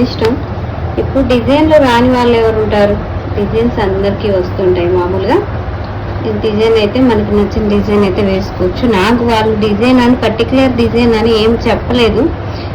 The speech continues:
కానీ "నీకు వచ్చింది ఏదో వేసేయమ్మా" అన్నారు. సరే అని నేను ట్రై చేశాను. నచ్చుతుంది,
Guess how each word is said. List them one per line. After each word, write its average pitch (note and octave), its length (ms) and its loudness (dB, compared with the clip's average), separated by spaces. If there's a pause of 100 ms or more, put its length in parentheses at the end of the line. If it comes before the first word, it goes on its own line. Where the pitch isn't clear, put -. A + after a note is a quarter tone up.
(120)
కానీ A#3+ 300 4
"నీకు B3+ 300 2
వచ్చింది A#3+ 500 2
ఏదో A3 100 2
వేసేయమ్మా" G#3 840 2
అన్నారు. G3+ 500 0 (420)
సరే G#3 320 0
అని B3+ 200 2
నేను A#3 320 2
ట్రై G#3 300 0 (100)
చేశాను. G#3+ 640 0 (760)
నచ్చుతుంది, G#3 560 0